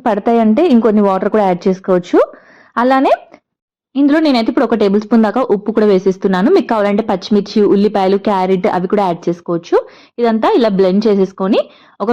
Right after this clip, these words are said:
మిక్సింగ్ బౌల్‌లోకి అయితే వేసుకున్నాను. ఒకవేళ మీకు ఇలా బ్యాటర్ అనేది కొద్దిగా థిక్‌గా ఉంటే కొన్ని వాటర్ యాడ్ చేసుకొని బ్యాటర్ అయితే అడ్జస్ట్ చేసుకోవచ్చు. ఇప్పుడు స్టవ్,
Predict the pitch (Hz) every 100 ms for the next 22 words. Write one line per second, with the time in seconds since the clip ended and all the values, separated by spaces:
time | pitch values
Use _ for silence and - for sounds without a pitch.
0 | 226 208 233 233 190 180 185 180 392 523
1 | - _ _ _ _ _ _ 220 214 214
2 | 233 185 262 247 240 247 277 254 339 554
3 | - 226 220 208 214 226 254 247 269 214
4 | 240 233 220 269 254 247 294 226 220 202
5 | 208 220 202 202 196 - 320 277 196 196
6 | 202 185 180 185 180 180 170 202 220 214
7 | 190